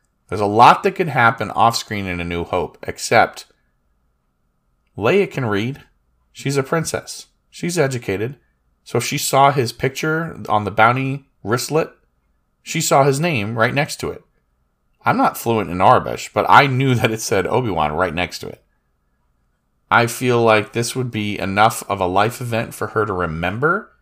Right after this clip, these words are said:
and then want to remember the name of the guy at this point she thinks might be in on the kidnapping, but later realizes, "Oh, this guy saved me." So that's the kind of walk that they have to live with in the writer's room,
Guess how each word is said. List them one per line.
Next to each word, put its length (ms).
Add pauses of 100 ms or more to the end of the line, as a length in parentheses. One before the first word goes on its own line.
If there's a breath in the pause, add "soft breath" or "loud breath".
(460)
and 160
then 260
want 320
to 140
remember 340
the 120
name 240
of 40
the 60
guy 300
at 160
this 160
point 280
she 160
thinks 300
might 200
be 120
in 100
on 140
the 80
kidnapping, 680 (280)
but 120
later 260
realizes, 800 (380)
"Oh, 360 (640)
this 220
guy 240
saved 400
me." 300 (920)
So 160
that's 240
the 80
kind 260
of 200
walk 560 (640)
that 140
they 120
have 260
to 80
live 320
with 300
in 160
the 100
writer's 420
room, 280